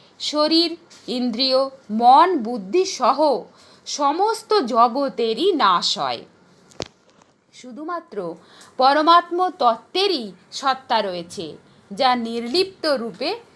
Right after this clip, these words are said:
সব কিছুর প্রকাশক ও আধার। উভয়েরপি দর্শিভি, এই দুটি অর্থাৎ সৎ অসৎ দেহি দেহের তত্ত্ব তত্ত্বজ্ঞানী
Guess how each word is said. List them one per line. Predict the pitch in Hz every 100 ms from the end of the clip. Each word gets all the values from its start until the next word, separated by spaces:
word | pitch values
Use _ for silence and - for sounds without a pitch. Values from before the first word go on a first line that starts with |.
| _ -
সব | - 294 349 349 -
কিছুর | 311 294 269 -
প্রকাশক | 208 190 208 214 - 359 453 - _ - 254
ও | 214 165
আধার। | 160 180 147 127 - _ - - - _ - 262 320
উভয়েরপি | 277 359 381 381 302 285 311 359 427 - _ _ _ _ _ _ 208
দর্শিভি, | 208 311 320 - 247 185 185 - - _ _ -
এই | 302 359 277
দুটি | 269 269 - 294 202 165 233
অর্থাৎ | 247 - 285 262 - -
সৎ | 277 359 427 - _ 175
অসৎ | 196 - 175 165 _ _ _ _ _
দেহি | 190 302 330 339 349 403 226 262
দেহের | 262 226 381 392 - _ 240
তত্ত্ব | 269 - _ 262 214 196 - _ _ _ _
তত্ত্বজ্ঞানী | 277 277 277 - 359 311 285 240 285